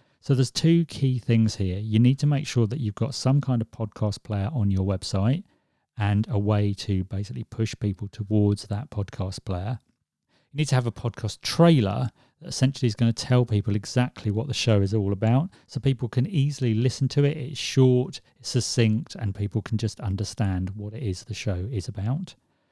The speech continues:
So that is really, really important. Also, in your social media, you need to be pointing to either directly to the podcast episode.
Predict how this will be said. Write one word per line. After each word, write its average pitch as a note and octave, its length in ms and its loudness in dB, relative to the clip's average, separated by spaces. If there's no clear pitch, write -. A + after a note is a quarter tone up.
So - 140 -14
that B2 280 0
is G#2+ 180 0
really, G2+ 580 -2
really G2 480 -6
important. G#2 640 0
Also, E3 640 8
in C#3 160 8
your C3 160 8
social D#3 460 6
media, G#2+ 280 8
you A2 140 6
need A2+ 200 6
to - 60 -8
be A#2 100 2
pointing A#2 720 2
to G#2 440 2
either A#2+ 360 2
directly B2 600 4
to - 140 -6
the G#2+ 80 -2
podcast - 800 -2
episode. G#2+ 760 0